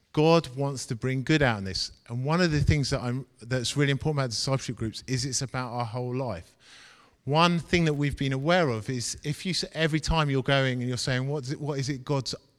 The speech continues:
asking me to do and what should I do about it?" Well, God wants me to read my Bible a bit more, so I'm gonna do that. God wants me to pray a bit more, so I'm gonna do that.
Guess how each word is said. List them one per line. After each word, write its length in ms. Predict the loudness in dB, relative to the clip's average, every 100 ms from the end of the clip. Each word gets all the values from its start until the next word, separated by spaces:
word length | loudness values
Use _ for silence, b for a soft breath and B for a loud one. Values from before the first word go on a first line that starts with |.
| _ -2
asking 340 | -2 -2 -4
me 100 | -4
to 120 | -6
do 220 | -4 -2
and 80 | -2
what 120 | -6 -6
should 120 | -4
I 40 |
do 160 | 0 0
about 240 | 0 0
it?" 140 | -2 -6 B B B B B _
Well, 80 | -6
God 220 | -2 0
wants 220 | 0 -4 -6
me 100 | -6
to 120 | -4
read 260 | -2 -2
my 200 | -2 -4
Bible 400 | -2 -2 -2 -4
a 20 | -4
bit 180 | -8
more, 280 | -10 -12 -10
so 140 | -8 -8
I'm 100 | -6
gonna 100 | -6
do 160 | -8
that. 160 | -8 -10
God 160 | -8
wants 240 | -8 -6 -8
me 80 | -10
to 100 | -10
pray 280 | -2 0 0
a 60 |
bit 180 | -6 -10
more, 320 | -12 -12 -12
so 60 | -10
I'm 80 | -8
gonna 80 | -4
do 140 | -4
that. 180 | -4